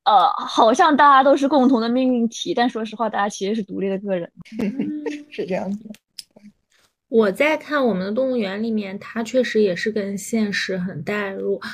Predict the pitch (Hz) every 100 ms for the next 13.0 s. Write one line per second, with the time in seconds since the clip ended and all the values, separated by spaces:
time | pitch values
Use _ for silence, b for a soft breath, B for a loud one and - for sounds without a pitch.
0 | B B - 262 233 185 202 - 240 220
1 | - _ _ _ - 190 208 233 214 -
2 | 254 214 233 262 233 220 208 247 226 -
3 | 262 269 247 226 208 208 214 226 226 220
4 | 254 254 - 185 180 214 214 214 220 220
5 | 220 226 220 277 220 190 226 233 214 -
6 | 190 214 214 220 233 247 302 302 220 226
7 | 226 233 277 302 269 220 214 202 202 180
8 | - 175 220 240 226 - 247 196 185 -
9 | B B B - 185 - 208 214 214 214
10 | 226 220 196 180 208 233 220 269 226 214
11 | 170 196 214 233 233 214 190 190 - 240
12 | 220 196 - 214 220 208 214 220 220